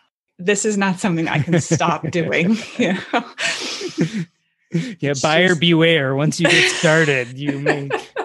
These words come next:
Speaker 2: it's really hard to give it up.
Speaker 1: You know, especially, like, personal finance is such a, it's a passion topic. Like, it, you really want to put this out, information out into the world.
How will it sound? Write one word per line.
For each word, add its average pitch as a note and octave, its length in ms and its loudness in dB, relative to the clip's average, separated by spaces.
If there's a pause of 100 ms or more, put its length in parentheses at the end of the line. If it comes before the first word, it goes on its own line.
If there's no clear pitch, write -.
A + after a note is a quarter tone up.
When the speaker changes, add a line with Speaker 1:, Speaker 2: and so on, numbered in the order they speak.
(120)
Speaker 2:
it's C#3+ 340 -8
really F3 340 2
hard E3 320 2
to D3+ 80 0
give C3 200 -2
it C3 80 -6
up. A#2+ 320 -8 (1000)
Speaker 1:
You - 280 -4
know, G3+ 180 4
especially, C4 460 2
like, F#3 80 -8
personal F#3+ 340 0
finance F3+ 480 2
is E3+ 160 -6
such F3+ 300 -2
a, D#3 400 -4 (360)
it's G#3+ 160 -4
a B3 40 -2
passion A3+ 500 0
topic. F#3 500 -4
Like, D#3+ 220 -8
it, - 260 -10
you F3+ 200 -8
really G#3+ 280 2
want F3+ 380 0
to F3 100 -6
put F#3 240 -2
this E3+ 160 -6
out, D#3+ 260 -4
information E3+ 540 -4
out D3+ 140 -4
into D#3+ 180 -10
the D#3 120 -10
world. E3 340 -2